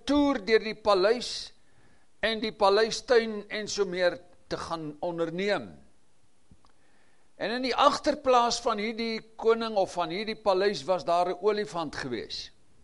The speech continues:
En hierdie ses blindes was gelei tot by die olifant om by hom te gaan staan. En hulle het die voorreg gehad om in die olifant te raak. En dan moes elkeen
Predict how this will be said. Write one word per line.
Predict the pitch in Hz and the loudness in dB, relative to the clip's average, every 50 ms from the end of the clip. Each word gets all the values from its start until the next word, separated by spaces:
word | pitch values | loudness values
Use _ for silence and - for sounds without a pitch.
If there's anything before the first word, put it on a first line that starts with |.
| - - - - - - - - - - - - - - - - - - - - - | -20 -20 -20 -20 -20 -20 -20 -20 -20 -20 -20 -20 -20 -20 -20 -20 -20 -20 -16 -10 -8
En | 190 202 196 | -6 -4 -4
hierdie | 214 262 285 262 294 285 262 - | -4 -4 -4 -4 -4 -2 -2 -2
ses | - - 247 247 233 - - 156 | 0 2 2 2 2 -2 -6 -4
blindes | 151 196 233 262 262 254 240 240 226 - - - 190 | 2 4 4 4 4 4 2 0 0 0 -2 0 0
was | 196 185 165 - | 0 0 0 -2
gelei | - 196 185 180 202 226 240 233 | -2 0 0 2 2 2 2 2
tot | 233 220 196 151 | 2 0 2 2
by | 185 196 175 | 2 2 2
die | 190 180 | 0 2
olifant | 196 233 233 247 226 - - 220 220 214 208 - - | 4 4 4 4 0 -2 -2 -2 -2 -4 -6 -6 -6
om | 202 190 | -2 2
by | 180 214 | 2 2
hom | 233 233 233 | 2 2 2
te | 254 247 | 0 0
gaan | - 220 226 208 - | 0 -2 -4 -6 -6
staan. | - - 196 180 175 165 156 143 135 - - - - - - - - - - - - - - - - - - - - - - - | -4 -4 -2 -2 -4 -4 -8 -12 -16 -20 -20 -20 -20 -20 -20 -20 -20 -20 -20 -20 -20 -20 -20 -20 -20 -20 -20 -20 -20 -18 -12 -10
En | - 196 226 | -4 -2 0
hulle | 233 226 226 | 2 2 2
het | 226 233 | 2 0
die | 214 | -4
voorreg | - - - 247 277 277 269 262 233 - | -6 -6 2 4 6 6 6 4 2 0
gehad | - 202 190 185 202 202 202 - - - 202 | 0 0 2 2 2 2 0 -4 -6 -6 -6
om | 202 190 190 | -4 -4 -6
in | 190 185 | -6 -6
die | 180 190 - | -6 -6 0
olifant | - 226 226 226 220 214 - 208 202 190 170 - - | 2 4 4 4 2 0 -2 -2 -2 -2 -4 -6 -4
te | - 185 165 | -4 -2 -2
raak. | 160 170 180 180 156 117 - - - - - - - - _ - - - - - - - - - - - - - - - - - - - - - - - - - - - - - - - | 0 2 2 2 2 2 -2 -6 -12 -16 -16 -16 -16 -20 _ -20 -20 -20 -20 -20 -20 -20 -20 -20 -20 -20 -20 -20 -20 -20 -20 -20 -20 -20 -20 -20 -20 -20 -20 -20 -20 -20 -20 -16 -10 -10
En | 175 170 | -2 2
dan | 208 226 277 320 311 | 2 2 2 2 0
moes | 302 285 - - 208 | 0 0 -2 -2 -2
elkeen | 240 269 285 294 285 - - 226 247 254 247 240 240 240 233 220 | 0 2 2 2 2 0 -6 -4 -2 -2 -2 -2 -4 -6 -8 -10